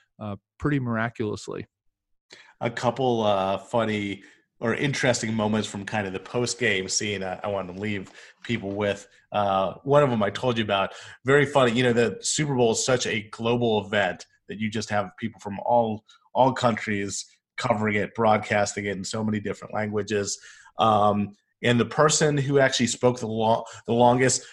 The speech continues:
Speaker 2: all the pl-, so many of the significant players and starters get podiums and stuff. The guy who was going the longest of the night with the biggest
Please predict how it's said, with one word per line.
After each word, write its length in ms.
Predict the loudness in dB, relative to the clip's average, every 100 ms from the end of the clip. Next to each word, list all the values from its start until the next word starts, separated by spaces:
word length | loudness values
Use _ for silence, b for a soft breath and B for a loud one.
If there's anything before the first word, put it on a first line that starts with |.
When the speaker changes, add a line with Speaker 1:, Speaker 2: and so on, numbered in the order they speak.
| B 4
Speaker 2:
all 160 | 6
the 120 | 6 4
pl-, 240 | 0 -6 -2
so 220 | 4 6
many 200 | 6 6
of 60 |
the 140 | 6 6
significant 520 | 4 2 2 2 0
players 280 | 0 2 2
and 80 | 0
starters 360 | 0 0 0
get 240 | -2 -4 -2
podiums 500 | -2 0 0 -2 -4
and 100 | -6
stuff. 300 | -4 -4 -4 B B B
The 60 | 2
guy 220 | 6 6
who 60 | 4
was 100 | 2
going 180 | 2 2
the 80 |
longest 460 | 4 6 6 4 0
of 80 | -2
the 80 | 2
night 280 | 2 2
with 160 | -2 -10
the 80 | -6
biggest 440 | 0 4 4 2